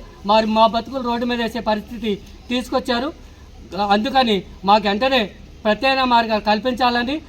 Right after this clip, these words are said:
లేని పక్షంలో మేము మా రాష్ట్ర కమిటీ ఇచ్చిన ని-, ఆ, నిర్ణయం మేరకు రేపు జరిగే కలెక్టర్ ఆఫీస్ ముందు ధర్నాను, సీఎండీ ఆఫీస్ ధర్నాను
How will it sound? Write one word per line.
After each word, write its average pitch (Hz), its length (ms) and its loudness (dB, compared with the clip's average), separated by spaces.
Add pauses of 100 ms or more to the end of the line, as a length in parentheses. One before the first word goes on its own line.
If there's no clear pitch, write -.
(160)
లేని 233 240 2
పక్షంలో 262 480 2 (320)
మేము 220 460 2
మా 208 140 4
రాష్ట్ర 233 300 2
కమిటీ 254 280 -6
ఇచ్చిన 240 360 -6
ని-, 208 180 -4 (340)
ఆ, 202 80 2
నిర్ణయం 220 400 2
మేరకు 240 380 0 (300)
రేపు 214 220 -2
జరిగే 226 440 0 (500)
కలెక్టర్ 240 260 2
ఆఫీస్ 254 260 2
ముందు 226 240 -2
ధర్నాను, 240 480 0 (320)
సీఎండీ 254 320 2
ఆఫీస్ 233 400 0
ధర్నాను 214 480 0